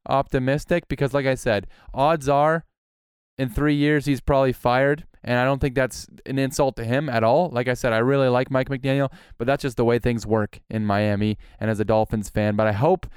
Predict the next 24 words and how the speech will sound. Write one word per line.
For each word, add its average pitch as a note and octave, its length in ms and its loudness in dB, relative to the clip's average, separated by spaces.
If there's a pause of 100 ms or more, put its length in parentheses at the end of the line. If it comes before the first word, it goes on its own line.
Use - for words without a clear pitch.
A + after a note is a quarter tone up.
(140)
I C#3 100 0
hope A#3+ 300 2
we G3 100 2
found E3 320 2
our D#3 80 2
next D3+ 280 -2
Don C3+ 260 0
Shula. C3 340 -2
I B2 120 4
hope B2 200 2
that C#3+ 120 -2
this B2+ 160 -6
is B2 80 -10
the A#2+ 100 -2
guy A#2 240 2
that A2 180 -4
turns C3 320 -2
things B2+ 240 -2
around. A#2+ 460 0 (720)
And B2+ 100 -2
I C3 80 2
do E3+ 180 2
also F#3 260 2
like C#3 340 2